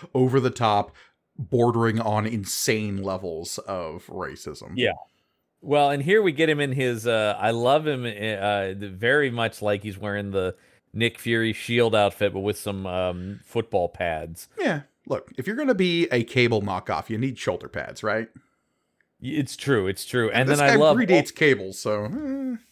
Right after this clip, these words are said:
Speaker 2: It does predate Cable. So I think we're seeing where that all came from.
Speaker 1: Mm-hmm.
Speaker 2: Um, no, the, the, I, I love in the, uh, in the middle here, there's the, uh, uh, on, on the, on the right side of the page, there's two panels,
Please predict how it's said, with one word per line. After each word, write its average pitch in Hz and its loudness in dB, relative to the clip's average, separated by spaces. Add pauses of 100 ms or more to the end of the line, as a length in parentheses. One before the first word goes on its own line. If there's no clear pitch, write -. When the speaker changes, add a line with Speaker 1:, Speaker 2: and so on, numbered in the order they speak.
(380)
Speaker 2:
It 370 0
does 381 2
predate 349 -2
Cable. 127 -6 (240)
So 123 -6
I 135 -4
think 147 -10
we're 127 -4
seeing 127 -8
where 113 -2
that 117 2
all 110 0
came - -10
from. 127 -6
Speaker 1:
Mm-hmm. 123 -6
Speaker 2:
Um, 139 6 (340)
no, 170 2
the, 165 4
the, 170 -6
I, 147 2
I - 2
love 170 0
in 151 -2
the, 127 4
uh, 117 -2
in 120 -6
the 120 -4
middle 143 0
here, 120 0
there's 104 -2
the, 104 -6
uh, 101 -4
uh, - -8
on, 101 -2
on 101 -6
the, 98 0
on 98 -6
the 98 -2
right 101 0
side 104 0
of 98 -4
the 95 -6
page, 98 -2
there's 95 -10
two - -10
panels, 95 -4